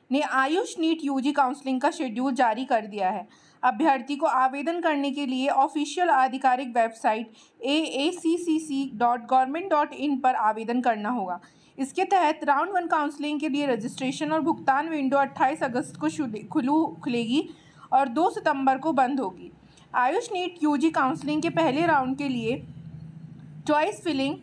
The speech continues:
लॉकिंग सुविधा उनतीस अगस्त से दो सितंबर तक रात ग्यारह बज के पचपन मिनट तक चलेगी। इसके बाद सीट अलॉटमेंट पाँच सितंबर को होगा। छात्रों को जो कॉलेज अलॉट होगा, उन्हें वहां छः से ग्यारह सितंबर तक रिपोर्टिंग करनी होगी।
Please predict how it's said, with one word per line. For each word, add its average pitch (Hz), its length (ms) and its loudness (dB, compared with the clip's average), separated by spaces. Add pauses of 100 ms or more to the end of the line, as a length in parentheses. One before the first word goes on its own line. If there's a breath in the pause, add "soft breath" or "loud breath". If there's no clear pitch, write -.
(220)
लॉकिंग 277 360 2
सुविधा 285 400 2
उनतीस 277 420 -2
अगस्त 294 300 0
से 302 220 -6
दो 285 200 0
सितंबर 262 480 0
तक 262 320 0
रात 247 340 0
ग्यारह 262 280 4
बज 320 220 -4
के 339 100 -6
पचपन 330 380 -2
मिनट 294 260 -4
तक 277 160 0
चलेगी। 190 480 -8 (460 soft breath)
इसके 285 260 -2
बाद 339 260 0
सीट 339 280 0
अलॉटमेंट 302 580 0
पाँच 302 220 2
सितंबर 254 460 0
को 277 160 0
होगा। 202 360 -2 (320 soft breath)
छात्रों 302 360 2
को 320 160 0
जो 330 180 2
कॉलेज 320 380 2
अलॉट 277 320 4
होगा, 277 220 2
उन्हें 277 360 0
वहां 302 300 2
छः 285 280 2
से 349 160 -2
ग्यारह 294 300 2
सितंबर 262 460 0
तक 285 200 -2
रिपोर्टिंग 262 480 -2
करनी 269 260 2
होगी। 226 460 -4